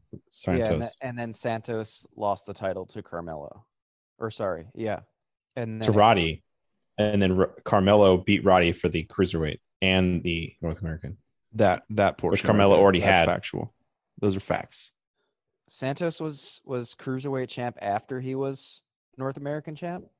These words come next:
Speaker 1: I thought it was the
Speaker 3: Santos
Speaker 1: other
Speaker 3: has
Speaker 1: way
Speaker 3: not
Speaker 1: around.
Speaker 3: been the North American champion.
Speaker 2: I don't, now I'm confused.
Speaker 1: I don't know. I did, uh, I wanna
Speaker 3: Santos
Speaker 1: point out
Speaker 3: Escobar has not been the North American champion.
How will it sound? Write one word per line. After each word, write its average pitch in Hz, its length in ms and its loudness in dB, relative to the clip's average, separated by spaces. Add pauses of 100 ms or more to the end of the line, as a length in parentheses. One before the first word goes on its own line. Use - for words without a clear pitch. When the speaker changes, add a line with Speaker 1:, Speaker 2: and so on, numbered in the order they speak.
Speaker 1:
I 123 40 -16
thought - 200 -4
it - 40 2
was 120 60 -2
the 156 60 6
Speaker 3:
Santos 143 120 6
Speaker 1:
other 143 80 2
Speaker 3:
has 110 40 4
Speaker 1:
way 104 60 0
Speaker 3:
not 113 160 6
Speaker 1:
around. - 40 0
Speaker 3:
been 113 160 4
the 107 80 2
North 104 240 2
American 101 340 0
champion. 92 360 -4
Speaker 2:
I 71 80 -2
don't, - 240 -10
now 95 260 2
I'm 87 80 0
confused. 82 800 -4 (600)
Speaker 1:
I 117 120 -4
don't 113 120 -2
know. 104 100 -4
I 110 180 0
did, 156 200 -2
uh, 147 60 4
I 135 40 4 (160)
wanna 123 60 -10 (320)
Speaker 3:
Santos 151 320 4 (160)
Speaker 1:
point 151 40 6
out - 40 10
Speaker 3:
Escobar 117 500 6
has 113 160 2
not 110 220 4
been 113 140 2
the 104 60 2
North 101 240 0
American 95 280 0
champion. 95 400 -8